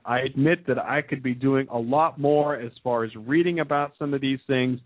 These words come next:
trying to incorporate it into my practice. Uh, and, uh, the, the end of the morning there is gonna be my good friend, uh,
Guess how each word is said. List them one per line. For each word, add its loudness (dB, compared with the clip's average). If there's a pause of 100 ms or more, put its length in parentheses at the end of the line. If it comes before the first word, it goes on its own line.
(320)
trying 4
to 4
incorporate 0
it -6
into -2
my -2
practice. -4 (500)
Uh, 2 (440)
and, 2
uh, 4
the, -4
the 4
end 4
of 2
the 4
morning 0
there -6
is -8
gonna -8
be -6
my -6
good -4
friend, 0
uh, -2